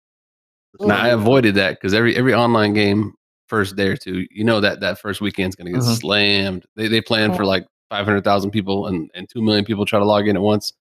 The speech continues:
Speaker 2: It's never gonna work.
Speaker 1: Which is the weirdest thing. They gave, they, they put it on Game Pass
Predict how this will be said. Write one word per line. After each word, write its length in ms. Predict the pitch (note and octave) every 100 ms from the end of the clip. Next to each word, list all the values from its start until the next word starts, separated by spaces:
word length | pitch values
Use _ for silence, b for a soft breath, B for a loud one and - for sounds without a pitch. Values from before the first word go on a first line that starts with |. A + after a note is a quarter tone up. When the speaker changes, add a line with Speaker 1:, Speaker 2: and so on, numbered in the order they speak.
| _ _ _
Speaker 2:
It's 160 | G#2 G#2+
never 180 | G2
gonna 140 | F#2 F2+
work. 240 | F2+ E2 - _ _ _ _ _ _ _ _ _ _ _ _
Speaker 1:
Which 160 | A#3 -
is 100 | A4
the 80 | G3
weirdest 360 | F#3+ C#4+ F3
thing. 340 | - G#3 F#2 - _ _ _ _ _ _ _
They 120 | G#3+
gave, 580 | F3+ F#3+ C4 D4 C4 -
they, 220 | G3+ G#3+ - -
they 100 | D3
put 280 | - C#4
it 100 | D4
on 240 | A3+ F3 C3
Game 340 | A#2+ C3 A2+
Pass 480 | G#2+ F2 E2 C2 -